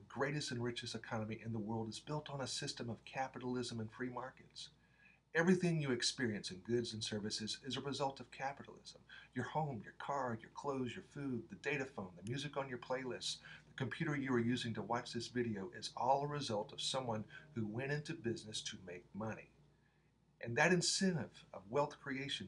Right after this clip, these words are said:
to improve their personal life, for them to personally prosper, it creates goods and services that we, the community, consume and enjoy,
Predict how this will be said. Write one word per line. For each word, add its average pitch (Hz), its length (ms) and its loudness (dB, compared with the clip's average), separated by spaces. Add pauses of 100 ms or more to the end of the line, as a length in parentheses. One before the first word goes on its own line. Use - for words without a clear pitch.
to 113 80 -4
improve 110 380 -2
their 135 180 -2
personal 165 420 -2
life, 180 300 -4 (380)
for 110 100 -2
them 143 160 2
to 165 60 4
personally 165 420 0
prosper, - 460 -4 (440)
it 120 120 -4
creates 127 360 2
goods 135 300 0
and 143 140 -2
services - 560 -6 (380)
that 104 220 -2
we, 123 160 0
the 151 100 -2
community, 139 560 -4
consume 135 460 -2 (100)
and 107 80 -8
enjoy, 120 520 2